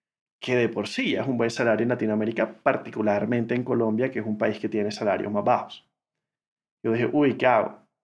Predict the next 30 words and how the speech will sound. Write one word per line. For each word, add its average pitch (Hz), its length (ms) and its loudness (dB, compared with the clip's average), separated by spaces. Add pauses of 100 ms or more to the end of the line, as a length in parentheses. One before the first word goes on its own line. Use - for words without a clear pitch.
(320)
Y 143 100 4
esa 139 200 2
fue 160 120 4
la 165 80 4
semana 135 340 2
que - 120 -4
Fancho 120 260 -2
me 139 100 2
dijo, 123 220 0
"Pabli, 156 540 2
te 110 100 -4
quiero 123 240 2
en 139 60 0
Frubana, 156 400 4
te 156 120 -2
quiero 113 200 0
en 156 60 0
la 147 100 2
ronda, 147 680 0 (360)
pero 135 200 4
tengo 113 220 2
que 175 120 0
cerrar 120 300 2
el 123 60 0
sábado 175 460 2
con 135 160 -2
o 143 60 0
sin 104 220 -6
ti". - 220 -8 (1900)
Y 196 540 0